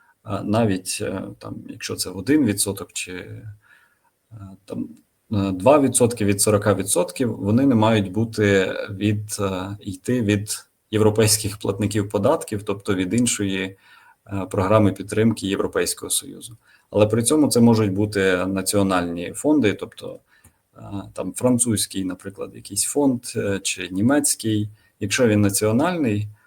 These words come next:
тоді все окей. Якщо це європейський, типу якийсь House of Europe, тоді вже неприйнятне.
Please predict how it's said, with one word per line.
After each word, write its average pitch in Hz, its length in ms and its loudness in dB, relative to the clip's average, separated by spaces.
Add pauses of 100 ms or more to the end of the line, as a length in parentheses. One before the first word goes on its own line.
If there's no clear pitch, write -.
(500)
тоді 110 300 0
все 113 240 2
окей. - 480 -4
Якщо 104 320 -2
це 104 200 -2
європейський, 98 680 -2
типу - 280 -14
якийсь - 360 -6
House 98 280 2
of - 220 -4
Europe, 151 240 0
тоді 101 320 -2
вже 101 420 0 (100)
неприйнятне. 104 920 -6